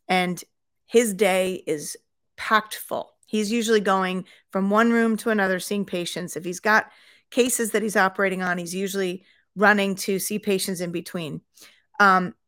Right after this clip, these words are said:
and there's a lot of people. We're, we're, we're busy. We have deadlines. We have these people to show up for that are demanding our attention in our, in our work life.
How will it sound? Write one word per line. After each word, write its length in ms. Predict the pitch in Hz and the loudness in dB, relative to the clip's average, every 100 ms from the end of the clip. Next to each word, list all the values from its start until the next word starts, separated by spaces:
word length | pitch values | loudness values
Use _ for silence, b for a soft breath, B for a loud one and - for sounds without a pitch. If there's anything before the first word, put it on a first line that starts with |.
| _ _ _ _ - | _ _ _ _ 4
and 300 | 226 233 226 _ _ _ | 6 4 -2 _ _ _
there's 160 | 240 | -4
a 40 | 254 | 0
lot 200 | 247 226 | 0 0
of 60 | |
people. 300 | 208 214 - | -2 -8 -8
We're, 280 | - 202 180 - | -6 -6 -6 -8
we're, 260 | 180 165 - _ - | -4 -4 -6 _ -6
we're 140 | 202 | -2
busy. 340 | 185 220 214 | 2 2 0
We 120 | 185 170 | -4 -6
have 140 | 170 | -4
deadlines. 520 | 196 196 202 196 180 | -2 0 0 -4 -6
We 100 | 160 | -6
have 200 | 147 - - | -6 -6 -8
these 260 | 214 214 - | -6 -6 -10
people 480 | - 269 233 220 214 b b b | -12 -6 -2 -2 -4 b b b
to 100 | - | -10
show 280 | 190 220 202 | -2 0 2
up 160 | 196 - | 0 -2
for 480 | 190 180 185 185 _ _ _ | -4 -2 -2 -6 _ _ _
that 120 | 208 | 2
are 100 | 196 | 2
demanding 520 | 185 185 196 208 196 185 | 2 -2 0 0 0 0
our 120 | 180 | 0
attention 460 | 170 170 170 170 | -2 -6 -8 -8
in 120 | 165 151 | -8 -6
our, 180 | 147 - | -6 -6
in 80 | 175 | -6
our 140 | 165 | -4
work 280 | 170 165 - | -4 -8 -10
life. 300 | - - | -14 -16